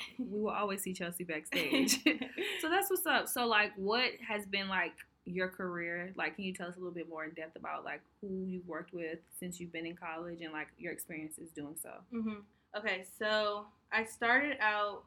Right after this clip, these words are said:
Speaker 1: um, I was a, when I was a freshman, I was actually a finance major. So I switched to strategic communications my sophomore year. So that's where I really started working, like, events and stuff like that. So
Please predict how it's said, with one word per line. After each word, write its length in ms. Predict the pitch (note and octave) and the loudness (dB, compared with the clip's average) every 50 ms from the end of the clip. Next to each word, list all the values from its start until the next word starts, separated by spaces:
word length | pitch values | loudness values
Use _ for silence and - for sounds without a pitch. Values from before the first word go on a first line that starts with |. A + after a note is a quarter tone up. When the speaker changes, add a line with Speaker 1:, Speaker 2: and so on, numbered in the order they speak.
| - - | -10 -8
Speaker 1:
um, 460 | G#3 G3+ G3+ F#3 F3 E3+ - A2+ - - _ _ _ - | -6 -4 -4 -4 -6 -8 -10 -14 -18 -20 _ _ _ 4
I 80 | B3+ | 4
was 100 | E4 F#4 | 6 4
a, 60 | G#4 G4 - - _ _ - | 4 0 -2 -8 _ _ -12
when 180 | - G#3+ A#3+ C4 | -4 2 4 6
I 80 | D4 | 6
was 100 | E4 D#4+ | 6 4
a 60 | E4+ | 0
freshman, 320 | - - A3 A3 - A#3 G#3+ | 0 0 0 0 0 0 -2
I 40 | G3+ | 0
was 80 | G3 | 0
actually 240 | G#3+ G#3+ - - F#3+ | 0 0 0 -2 -6
a 40 | F#3 | -2
finance 360 | - F#3+ F#3+ F#3 F3+ F3+ F3+ - | 0 0 0 0 -2 -6 -10 -12
major. 300 | F3+ F3 E3+ - F#3+ G3 | -16 -14 -10 -8 -8 -6
So 160 | G3 - G3 | -4 -2 0
I 100 | G3 G3+ | 0 -2
switched 360 | G3 - A3 A3 A3 - - | -2 -2 -4 -6 -6 -6 -6
to 100 | - A3 | -6 -6
strategic 400 | G#3+ - G#3 G3 G#3 G3+ F#3+ F#3+ | -4 -6 -8 -6 -6 -6 -6 -6
communications 540 | G3 G3 F#3+ F#3 F#3 F#3+ F#3 F#3 G3+ G3 F#3+ | -6 -6 -8 -8 -4 -4 -6 -4 -6 -8 -8
my 120 | F#3 F3+ | -8 -8
sophomore 380 | F3+ - F#3 F3+ F3+ - A3 A3 | -6 -6 -6 -6 -4 -4 -2 0
year. 160 | A3 A3+ A3+ | 2 2 2
So 120 | A3+ A3 G3 | 0 -2 -2
that's 260 | F#3+ G3 G#3 G#3 - | -2 -2 -2 -2 -4
where 160 | A3 G#3 G3 | -2 2 2
I 40 | F#3 | 2
really 280 | F#3 F#3+ F#3+ G3 G3 | 2 2 2 2 0
started 320 | F#3+ - G3 F#3+ F#3 F#3 F3+ | 0 -2 -4 -4 -4 -4 -4
working, 380 | F#3 F#3 F#3 F#3+ F#3 F#3 F#3 E3 - _ - | -6 -6 -6 -8 -12 -14 -14 -16 -16 _ -10
like, 240 | F3+ F3+ F#3 F3+ _ - - _ _ - | -10 -10 -10 -12 _ -20 -20 _ _ -8
events 420 | G3 F#3+ F3+ F3+ F3+ F#3+ F#3+ - | -8 -4 -4 -4 -4 -6 -8 -12
and 80 | G#3 G3 | -12 -10
stuff 160 | - G3+ G3 G#3+ | -10 -10 -10 -10
like 140 | G#3 G3+ - | -10 -8 -4
that. 260 | G#3+ G#3+ A3 G#3+ - | -4 -4 -4 -6 -6
So 240 | - G#3+ G3 F#3+ | -4 -2 -2 -2